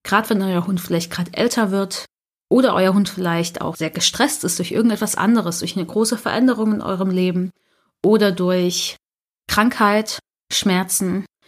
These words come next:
gesundheitliche Einschränkungen, dann ist euer Hund sowieso auch vielleicht sensibler in Bezug auf Feuerwerk. Und das solltet ihr einfach bedenken, um das ein bisschen abzufedern. Denn diese Folge ist nicht nur für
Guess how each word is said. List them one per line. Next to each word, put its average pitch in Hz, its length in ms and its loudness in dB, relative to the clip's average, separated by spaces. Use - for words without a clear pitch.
gesundheitliche 196 680 0
Einschränkungen, 214 800 -2
dann 214 160 4
ist 240 120 2
euer 220 160 4
Hund 214 160 6
sowieso 196 380 0
auch - 160 -2
vielleicht 185 320 -4
sensibler 185 800 2
in 196 160 0
Bezug 226 580 0
auf 190 480 0
Feuerwerk. 202 560 0
Und 190 100 0
das 190 140 2
solltet 202 260 2
ihr 190 100 0
einfach 190 240 0
bedenken, 185 520 0
um 190 100 0
das 196 160 -4
ein 240 80 4
bisschen 214 300 -4
abzufedern. 180 800 -4
Denn 240 260 6
diese 214 220 2
Folge 247 280 2
ist 220 140 -2
nicht 254 160 2
nur 269 80 2
für 208 380 0